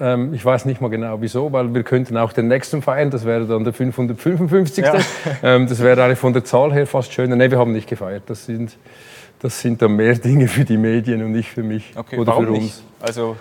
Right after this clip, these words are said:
Speaker 1: Nein, wir haben den fünfhundertsten gefeiert. Ähm, das war in Istanbul, ähm, zweitausendzwanzig.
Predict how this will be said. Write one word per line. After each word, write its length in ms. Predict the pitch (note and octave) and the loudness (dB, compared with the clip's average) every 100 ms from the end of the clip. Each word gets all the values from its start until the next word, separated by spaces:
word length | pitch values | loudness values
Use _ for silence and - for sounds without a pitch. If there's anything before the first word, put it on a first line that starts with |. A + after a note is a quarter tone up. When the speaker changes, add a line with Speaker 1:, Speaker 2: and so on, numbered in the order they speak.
| - - - | -16 -18 -2
Speaker 1:
Nein, 140 | A#2+ | 0
wir 120 | D3+ D3 | 2 2
haben 160 | C3+ | 4
den 100 | C3 | 2
fünfhundertsten 560 | A#2+ C3+ C3+ G3+ G3+ G#3+ | 4 2 2 0 0 0
gefeiert. 540 | F3 G3 A#3+ A#3 - - - | 0 0 0 -4 -12 -16 -4
Ähm, 240 | C#3 B2+ | 0 0
das 320 | B2 B2 - A#2 | 0 -2 -2 2
war 280 | A#2+ B2+ | 4 4
in 500 | E3+ A#2+ A#2 A2+ B2+ G#3+ | 2 -2 0 -2 -4 -2
Istanbul, 480 | D#3 F#3 E3 A3+ G#3 - - - - _ _ _ - | -2 -2 -2 -4 -6 -10 -20 -20 -20 _ _ _ -6
ähm, 360 | B2 A#2+ C3 | -2 -2 -4
zweitausendzwanzig. 1300 | A#2 B2 B2+ B2+ C3 A#2+ A#2+ A2+ - A#2 C#3+ A#3 - | -2 0 0 0 0 0 -2 -2 0 0 0 -6 -6